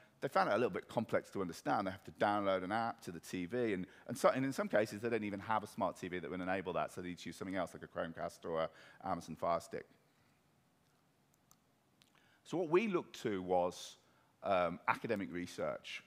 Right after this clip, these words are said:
So there's a lot of work being done around choice architecture. And it sound, it sounds really simple, but, but as designers of the onboarding journey,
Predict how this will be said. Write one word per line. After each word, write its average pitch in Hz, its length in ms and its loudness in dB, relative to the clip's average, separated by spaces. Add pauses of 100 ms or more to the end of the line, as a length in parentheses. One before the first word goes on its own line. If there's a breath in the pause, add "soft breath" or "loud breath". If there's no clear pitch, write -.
So - 160 -4
there's 117 140 0
a 117 60 4
lot 143 280 4
of 135 160 2
work 110 380 6
being 95 140 -4
done 90 120 0
around 90 300 0
choice - 320 -4
architecture. - 560 -2
And - 100 -10
it - 20 -12
sound, 135 360 0
it 113 60 -10
sounds 160 280 -2
really 107 140 -2
simple, 185 420 -2
but, 92 220 2 (380 loud breath)
but - 180 -2
as 180 340 2 (1300)
designers 139 800 2
of 101 120 -6
the 113 80 2
onboarding 127 520 2
journey, 120 520 0